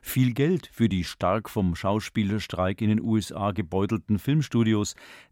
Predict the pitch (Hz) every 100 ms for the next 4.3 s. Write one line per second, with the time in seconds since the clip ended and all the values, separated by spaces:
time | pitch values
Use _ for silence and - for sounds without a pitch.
0 | - 117 120 127 127 - 120 180 175 151
1 | - 131 110 113 156 147 131 117 107 92
2 | 143 - 120 113 117 - 98 92 107 107
3 | - 104 104 95 _ - 123 - - 113
4 | 85 78 -